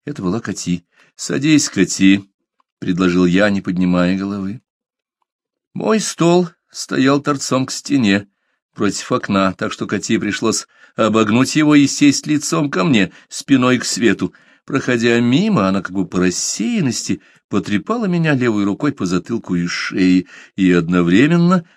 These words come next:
бросила взгляд на мою работу. Я старался не показывать виду, как волнует меня ее присутствие здесь, в моей спальне.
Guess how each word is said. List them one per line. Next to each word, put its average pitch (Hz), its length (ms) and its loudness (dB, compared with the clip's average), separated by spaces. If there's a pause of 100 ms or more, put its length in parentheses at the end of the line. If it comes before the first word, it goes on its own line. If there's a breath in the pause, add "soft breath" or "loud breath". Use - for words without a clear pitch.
(160 soft breath)
бросила 87 440 -2
взгляд 85 480 -2
на 73 80 -6
мою 104 240 -8
работу. 87 420 -6 (1700)
Я 110 200 -2
старался 165 540 2
не 180 140 2
показывать 196 800 0
виду, 202 360 -2
как 190 260 -6
волнует 180 560 0
меня 151 180 -4
ее 135 160 0
присутствие 113 640 -4
здесь, 82 560 -2 (400)
в 87 80 -12
моей 82 260 -2
спальне. 82 580 -2